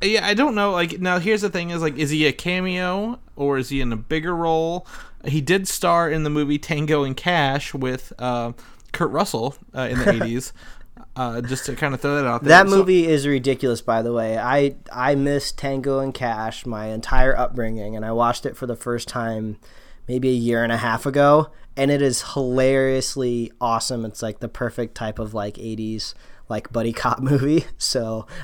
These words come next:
Speaker 2: I don't know. That would be kinda funny to see 'em on screen together again.
Speaker 1: Yeah, so, uh, he's,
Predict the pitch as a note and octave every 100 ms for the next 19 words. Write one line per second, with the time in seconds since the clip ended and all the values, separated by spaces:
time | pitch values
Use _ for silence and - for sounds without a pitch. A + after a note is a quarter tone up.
0 | - E3 E3+ D#3 E3 F3 F3+ D#3+ C#3 D3
1 | C#3+ B2+ - B2 A2+ G#2 A#2+ B2 A2+ G2+
2 | G2 G2+ G2+ G2+ - - - - F3 F#3+
3 | F3 D3 F3 D3+ - D3+ C3 C#3 - E3+
4 | D3+ D3+